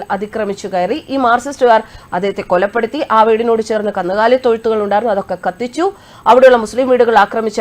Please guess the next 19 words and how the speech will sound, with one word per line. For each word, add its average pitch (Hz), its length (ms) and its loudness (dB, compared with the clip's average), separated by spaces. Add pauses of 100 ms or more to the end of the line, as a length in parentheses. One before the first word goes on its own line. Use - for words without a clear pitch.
(120)
മാർക്സിസ്റ്റ് 220 360 -4
ജനക്കൂട്ടം 208 420 -6
വിവാഹത്തിന് 214 440 0 (100)
ചില 226 180 -6
വീടുകളിൽ 208 360 -4
സൂക്ഷിച്ചിരുന്ന 196 560 -8
സ്വർണം 240 440 2 (100)
മോഷ്ടിച്ചു. 240 460 -4 (380)
വിവാഹ 320 380 6
ക്ഷണക്കത്തുകൾ 269 600 0
വലിച്ചുകീറി 220 580 -4
റോഡിൽ 220 300 2
വിതറുകയും 214 480 -6
കത്തിക്കുകയും 214 640 -6
ചെയ്തു. - 180 -16 (500)
വിളഞ്ഞു 254 280 4
നിന്നിരുന്ന 269 360 6 (100)
നെൽപ്പാടങ്ങളിലെ 247 880 4
നെൽവിളകൾ, 220 500 0